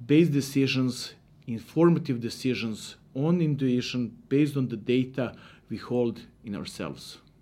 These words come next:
In this fourth action, we're gonna define, uh, features that will be premium features of our freemium pricing strategy, or what are the features that will be introduced later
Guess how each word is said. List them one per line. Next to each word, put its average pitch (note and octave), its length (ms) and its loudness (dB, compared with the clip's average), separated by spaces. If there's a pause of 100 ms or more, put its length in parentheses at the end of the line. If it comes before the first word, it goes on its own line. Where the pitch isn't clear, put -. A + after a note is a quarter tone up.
(560)
In D3 100 0
this G3 180 0
fourth G#3+ 320 6
action, B2+ 480 2
we're B2+ 120 0
gonna C3 460 2 (200)
define, D#3+ 720 2 (500)
uh, A#2 320 -6 (140)
features D#3+ 800 0
that E3 400 2
will E3 120 4
be D3 340 2 (240)
premium D3 380 4
features G3 600 0
of C3+ 240 -4
our B2+ 280 2 (200)
freemium D#3 420 4
pricing G#2 380 -6
strategy, A#2 640 -4 (840)
or B3 380 8 (320)
what F3+ 420 2
are F#3+ 320 6 (300)
the C3+ 180 0
features F3 960 0
that E3 460 0
will F#3 160 4
be E3+ 420 4
introduced C#3 680 -2
later E3+ 800 4